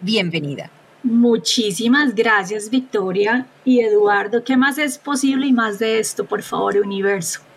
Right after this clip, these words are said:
Speaker 2: <laughs> Comenzamos con, con nuestras mágicas palabras de nuestra técnica terapia de barras de Access.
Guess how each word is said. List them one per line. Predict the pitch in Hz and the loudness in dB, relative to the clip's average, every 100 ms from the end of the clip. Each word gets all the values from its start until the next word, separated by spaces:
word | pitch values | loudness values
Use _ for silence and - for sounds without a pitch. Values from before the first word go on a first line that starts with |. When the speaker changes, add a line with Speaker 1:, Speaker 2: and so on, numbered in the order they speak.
| - | -12
Speaker 2:
<laughs> | - - 143 - 262 - - - - | -10 -6 -6 -4 -6 -8 -18 -16 -6
Comenzamos | 277 262 254 269 277 330 | 0 2 4 2 0 -4
con, | 381 - | -4 -4
con | 285 | -4
nuestras | 262 262 254 240 254 247 233 226 | -2 0 -2 -4 -4 -2 -4 -6
mágicas | 226 262 285 269 277 294 294 | -2 0 0 -2 -6 -10 -14
palabras | - 240 214 202 202 220 233 220 | -10 -8 -6 -6 -6 -6 -8 -6
de | 233 214 - - - 214 | -8 -6 -10 -12 -20 -16
nuestra | 208 - - 196 - - | -14 -14 -10 -12 -12 -16
técnica | - 226 233 233 247 240 - - - - - | -10 -10 -10 -12 -8 -10 -10 -20 -20 -20 -6
terapia | 214 202 185 185 208 202 254 - - | -2 0 -2 -4 -10 -14 -16 -20 -14
de | - 202 | -6 -6
barras | 190 202 190 190 170 | -4 -6 -6 -8 -4
de | 202 | -4
Access. | 165 170 - 247 | -4 -8 -18 -18